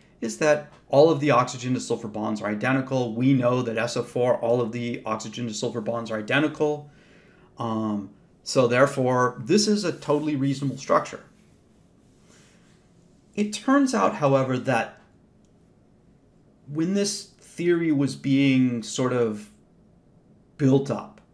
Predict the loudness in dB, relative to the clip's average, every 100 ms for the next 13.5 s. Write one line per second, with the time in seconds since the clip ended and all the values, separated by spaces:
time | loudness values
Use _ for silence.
0 | _ _ _ _ _ _ _ _ _ _
1 | -2 0 2 2 2 -2 0 -2 2 6
2 | 6 2 -4 -4 -2 -4 -4 -6 -4 -2
3 | -2 -2 0 2 0 -2 -10 -4 -2 -2
4 | -4 -2 0 0 -2 -12 -20 -20 _ _
5 | _ -10 -6 2 4 4 -2 -8 -12 -20
6 | _ _ _ _ _ -2 0 0 -4 -8
7 | -10 -12 -16 -20 -10 -6 -6 -6 -10 -6
8 | -8 -8 -14 -20 _ _ _ _ _ _
9 | _ _ -6 -4 -2 -2 0 0 2 -2
10 | -2 -2 -2 -14 -18 _ _ _ _ _
11 | _ _ _ _ _ _ _ _ _ _
12 | _ _ _ _ -8 -6 -2 4 4 4
13 | 2 4 4 2 0